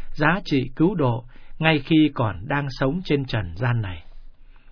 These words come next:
Nội dung lời rao giảng của Chúa Giêsu được đúc kết trong việc hoán cải của con người.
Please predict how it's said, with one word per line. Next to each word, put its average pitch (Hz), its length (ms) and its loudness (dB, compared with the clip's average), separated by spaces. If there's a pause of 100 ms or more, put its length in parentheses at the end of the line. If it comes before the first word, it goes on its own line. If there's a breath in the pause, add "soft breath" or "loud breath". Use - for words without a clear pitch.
(720 soft breath)
Nội 160 240 4
dung 208 220 4
lời 135 260 6
rao 196 160 4
giảng 110 380 0
của 98 300 -2
Chúa 190 100 0
Giêsu 165 560 2 (240 soft breath)
được 131 320 0
đúc 180 120 4 (100)
kết 202 240 4
trong 170 180 2
việc 123 180 0
hoán 143 360 0
cải 107 300 0
của - 120 -6
con 170 260 2
người. 104 300 -2